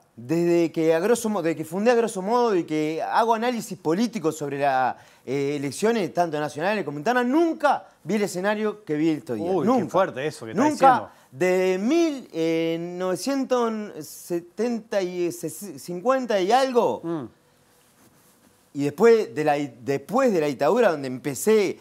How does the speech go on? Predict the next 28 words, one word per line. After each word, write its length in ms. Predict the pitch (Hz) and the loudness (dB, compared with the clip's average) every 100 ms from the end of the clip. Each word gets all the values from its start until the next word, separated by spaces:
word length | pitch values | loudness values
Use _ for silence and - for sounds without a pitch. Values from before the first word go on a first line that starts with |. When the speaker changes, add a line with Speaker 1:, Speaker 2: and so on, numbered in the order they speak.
| - | -10
Speaker 1:
este, 340 | 127 135 135 131 | -6 -6 -4 -6
con 200 | 131 131 | -4 -2
todo, 240 | 196 208 | 0 0
con, 520 | 156 143 135 131 127 123 | 0 -2 -4 -8 -8 -10
con 180 | 131 135 | -8 -2
todos 140 | 202 | 0
los 220 | 180 139 | 0 -4
análisis 400 | 151 220 226 151 | -2 -2 -2 -4
también, 320 | 151 170 262 - - | -2 0 -2 -4 0
nunca 380 | 240 381 285 277 | 6 6 6 2
vi 80 | 269 | 2
el 60 | |
escenario 360 | 190 185 170 135 | -6 -4 -2 -2
este. 180 | 117 127 | -4 -4
Speaker 2:
Uy. 300 | 175 135 95 _ _ _ _ _ _ _ - | -2 -2 -6 _ _ _ _ _ _ _ -2
Speaker 1:
Nunca 380 | 240 349 - 240 | 4 4 6 4
vi, 180 | 247 - | 2 -8
y 240 | 156 170 | -6 0
esto, 220 | 254 269 233 | 0 0 -2
Wilmar, 320 | 208 226 240 | 0 -2 -2
te 80 | 202 | -2
lo 80 | |
voy 60 | 180 | -2
a 20 | |
decir 180 | 180 170 | -2 0
ahora, 340 | 151 131 95 _ _ _ _ _ _ - | 0 0 -6 _ _ _ _ _ _ -10
nunca 360 | 175 277 240 226 | -4 -4 -2 -2
vi 260 | 240 262 | -2 -8